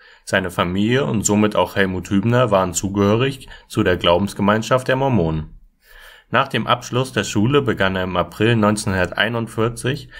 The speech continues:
eine Berufsausbildung in der Hamburger Sozialbehörde. Gleichzeitig ist er immer ehrenamtlich bei den Mormonen tätig. Anfangs scheint die N-S-Ideologie auf Helmut eine gewisse Anziehungskraft ausgeübt zu haben.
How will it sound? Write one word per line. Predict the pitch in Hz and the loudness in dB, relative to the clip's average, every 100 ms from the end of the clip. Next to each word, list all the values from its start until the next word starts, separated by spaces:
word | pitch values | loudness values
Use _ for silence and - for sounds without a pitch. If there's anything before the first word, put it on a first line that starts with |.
| - - | -20 -6
eine | - 95 | 0 0
Berufsausbildung | 90 90 131 - 104 104 - 107 131 151 | 0 0 0 0 0 0 2 2 4 2
in | 117 95 | 0 0
der | 87 | 0
Hamburger | 98 101 110 110 | 0 0 2 0
Sozialbehörde. | 117 - 95 87 85 85 82 82 - _ _ _ _ _ _ - | 0 0 2 2 0 -4 -4 -6 -10 _ _ _ _ _ _ -4
Gleichzeitig | 101 113 135 139 143 143 | 0 0 2 0 0 -4
ist | 113 - | -2 0
er | 87 | 0
immer | 98 110 117 | 2 2 4
ehrenamtlich | 98 110 110 110 123 139 131 | 2 2 -2 -2 -2 -6 -4
bei | 110 | -2
den | 98 | 0
Mormonen | 90 85 82 87 101 | 0 2 2 2 0
tätig. | - 80 - - - _ _ _ _ _ _ _ - | -2 -4 -6 -12 -16 _ _ _ _ _ _ _ -8
Anfangs | 117 120 156 156 | -4 -2 -2 -2
scheint | - 117 107 | -2 -2 0
die | |
N-S-Ideologie | 95 98 101 123 113 120 123 117 143 160 | 0 0 -4 -2 -2 0 0 -2 -4 -4
auf | 110 95 - | -2 -4 0
Helmut | 98 117 123 | 0 0 -2
eine | 101 95 | -2 -2
gewisse | 87 95 - - | -4 -6 -4 -4
Anziehungskraft | 98 - 98 101 - 110 - | -4 -4 -4 -4 -4 -4 -2
ausgeübt | 98 - 82 80 - | -4 -4 -6 -6 -4
zu | 87 | -4
haben. | 87 82 82 | -2 -4 -8